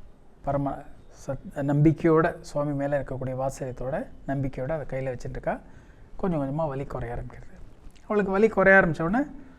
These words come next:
"சரி, இனிமே தான் வலி குறைஞ்சு போச்சே, இந்த பாதுகை தேவையில்லை" அப்படின்னு சொல்லிட்டு அந்த பாதுகையிலேருந்து கையை எடுத்தான்னா, திரும்ப வலிக்க ஆரம்பிச்சிருது.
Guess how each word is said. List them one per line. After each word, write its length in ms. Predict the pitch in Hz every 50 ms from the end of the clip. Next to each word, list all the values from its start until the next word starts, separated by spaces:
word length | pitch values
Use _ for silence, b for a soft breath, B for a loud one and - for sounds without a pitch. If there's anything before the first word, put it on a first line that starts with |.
| B B B B
"சரி, 220 | - - 247 254 247
இனிமே 200 | 233 220 226 226
தான் 140 | 226 233 214
வலி 180 | 208 220 226
குறைஞ்சு 320 | 208 214 202 202 202 196 180
போச்சே, 360 | 180 170 - 190 180 170 156
இந்த 120 | 160 170
பாதுகை 340 | 151 175 175 180 180 170 165
தேவையில்லை" 460 | - 160 156 151 151 139 131 139 139
அப்படின்னு 160 | 139 131 143
சொல்லிட்டு 300 | 147 143 156 156 156 180
அந்த 120 | 180 175 175
பாதுகையிலேருந்து 540 | 156 175 175 170 165 170 160 165 165 170 170
கையை 260 | 170 165 165 160 156
எடுத்தான்னா, 420 | 131 - 147 139 151 202 277 - - B B B B B B - -
திரும்ப 180 | 254 269 262 214
வலிக்க 260 | 185 160 127 - 139
ஆரம்பிச்சிருது. 400 | 127 123 - - - - -